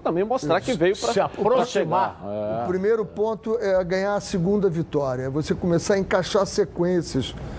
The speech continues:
Speaker 3: Ah, o
Speaker 1: É uma
Speaker 3: campeonato,
Speaker 1: regularidade muito grande,
Speaker 3: o
Speaker 1: né, o Vasco,
Speaker 3: campeonato
Speaker 1: né?
Speaker 3: é, é preciso que você encaixe sequências.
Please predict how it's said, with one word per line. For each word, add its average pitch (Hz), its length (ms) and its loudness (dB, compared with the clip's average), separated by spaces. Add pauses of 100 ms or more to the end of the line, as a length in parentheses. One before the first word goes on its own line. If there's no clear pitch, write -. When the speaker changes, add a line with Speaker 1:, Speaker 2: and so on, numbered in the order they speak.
(560)
Speaker 3:
Ah, 131 380 2
o - 40 0
Speaker 1:
É - 20 2
uma 156 100 2
Speaker 3:
campeonato, 170 400 4
Speaker 1:
regularidade 139 640 2
muito 151 220 -2
grande, 120 200 0
Speaker 3:
o - 40 -2
Speaker 1:
né, 190 60 4
o 185 40 0
Vasco, 123 140 0
Speaker 3:
campeonato 190 680 2
Speaker 1:
né? 196 200 2
Speaker 3:
é, 190 40 0
é - 20 -2
preciso 180 500 -2
que - 80 -2
você 196 280 2
encaixe 208 400 0
sequências. 185 880 0